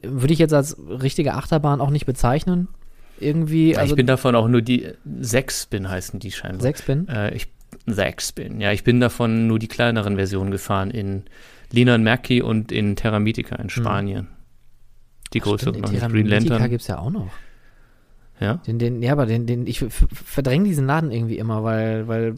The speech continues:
Speaker 1: ma-, man hört irgendwie nichts von dem Park. Hat er noch auf?
Speaker 2: Gef-, ja. Ich glaube, man hört nur was davon, wenn die wieder pleite sind, hab ich das Gefühl.
Speaker 1: Sind die so oft pleite?
Speaker 2: Ja, ich glaub schon, dass das da nicht unbedingt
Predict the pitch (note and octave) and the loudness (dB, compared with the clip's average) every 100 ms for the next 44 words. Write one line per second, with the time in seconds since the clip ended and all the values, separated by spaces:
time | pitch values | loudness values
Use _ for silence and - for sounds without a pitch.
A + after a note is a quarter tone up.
0 | - - C#2 F2 G2+ A#2+ - B2 A#2+ E3 | -10 -18 -16 -14 -10 -10 -8 -2 0 0
1 | C3 A#2 G#2+ A2 - - G#2 G#2+ G2+ G2+ | 0 -4 -4 -6 -10 -8 -2 2 2 0
2 | - - - D3 - - C3 D4 - - | -8 -12 -6 -4 -4 -4 -4 -4 -12 -10
3 | C3 - A2 - - - - - A2 A2+ | -8 -6 -8 -10 -14 -8 -6 0 4 6
4 | B2 A2 A2 A#2+ A#2 B2+ - A#2+ B2+ B2 | 6 6 4 4 4 4 2 0 2 2
5 | A#2 A2+ A2 G#2 G#2+ B2 A2+ G2+ G2 G2 | 2 0 0 0 0 0 -2 -4 -2 -2
6 | G2 G2+ - F#2 G#2+ A2 - - A2+ A#2 | -4 -4 0 0 0 -2 -6 -6 -4 -2
7 | A#2 - A2 E3+ - G3+ - - - - | -2 0 0 2 0 0 -4 -20 -20 -20
8 | - - - - - - - - - - | -20 -20 -20 -20 -20 -20 -20 -20 -20 -20
9 | - - - - F#2+ - F#2 - C#3 F3+ | -20 -16 -10 -8 -6 -6 -6 2 4 4
10 | C3+ - F#2+ - F#2+ F2+ F#2 F#2+ A2 A2 | 2 -4 -8 -4 -2 -2 -2 -4 -4 -2
11 | G#2 G2 G2 | -2 -4 -6